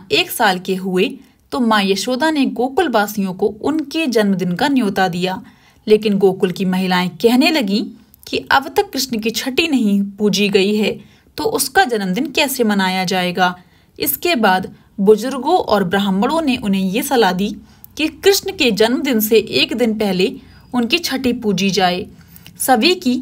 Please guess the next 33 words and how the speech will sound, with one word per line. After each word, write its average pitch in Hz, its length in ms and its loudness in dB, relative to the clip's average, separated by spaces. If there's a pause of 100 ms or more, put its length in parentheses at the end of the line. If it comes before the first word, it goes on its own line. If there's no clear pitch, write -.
(320)
सलाह 262 340 2
मानकर 254 480 0
माँ 262 200 4
यशोदा 208 420 0
ने 190 140 -4
कान्हा 190 340 -2
के 190 140 -2
जन्मदिन 185 480 -2
से - 260 -6 (100)
एक 185 220 -2
दिन 208 220 2
पहले 185 280 -2
उनकी 190 320 -6
छठी 208 320 -4
मनाई 214 360 0
थी। 202 280 -4 (440)
ऐसे 294 340 0
में 320 200 -2
गोकुल 214 300 4
में 196 160 0
जन्माष्टमी 208 600 2
के 269 140 -4 (220)
एक 285 220 0
दिन 214 200 0
पहले 190 280 -2
ही 220 220 2 (420)
कृष्ण 403 280 4
भगवान 208 360 0
की 196 140 -4
छठी 214 280 -6
मनाई 214 320 0
जाती 180 400 -4
है, 190 200 -2